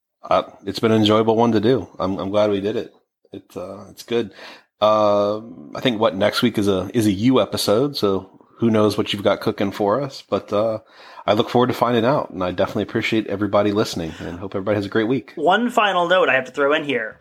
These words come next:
Speaker 2: Uh, bonus episode will be coming out, uh, in the next few days on, uh, on Patreon for those at the, the five dollar level.
Speaker 1: Yeah, yep, five dollars.
Speaker 2: Um, so we'll have something new, uh, and interesting coming for you in that bonus episode, so keep an eye out for that.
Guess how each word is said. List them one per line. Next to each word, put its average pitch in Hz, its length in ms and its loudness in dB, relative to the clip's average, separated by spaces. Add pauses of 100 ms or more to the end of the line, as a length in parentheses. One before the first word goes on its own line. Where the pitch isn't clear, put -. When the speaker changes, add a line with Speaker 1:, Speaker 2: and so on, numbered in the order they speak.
Speaker 2:
Uh, 123 1000 -2
bonus 202 320 2
episode 127 480 0
will 123 80 -10
be 135 100 -6
coming 135 300 -4
out, - 480 0
uh, 135 580 0
in 147 80 -4
the 143 60 0
next 190 240 -2
few 185 120 -6
days 185 400 0
on, 147 420 -2
uh, 139 40 0
on 139 400 0
Patreon 165 480 -2
for 151 100 2
those 143 300 2
at - 220 0
the, 127 680 -2
the 123 100 -8
five 196 340 0
dollar - 260 0
level. 127 400 -6 (600)
Speaker 1:
Yeah, 98 420 -2
yep, 113 240 -4
five 98 160 -2
dollars. - 280 -8
Speaker 2:
Um, - 140 -18
so - 160 0
we'll 160 100 4
have 185 120 0
something 180 300 2
new, 156 400 2 (260)
uh, 127 400 2
and 120 320 -4
interesting 123 420 -8
coming 120 300 -6
for 123 220 -8
you 117 200 -12
in 123 160 -6
that 123 160 -4
bonus 170 260 0
episode, 156 420 2
so - 80 -6
keep - 180 -18
an 123 80 -4
eye 123 140 -4
out 123 160 -6
for - 100 -14
that. 165 420 0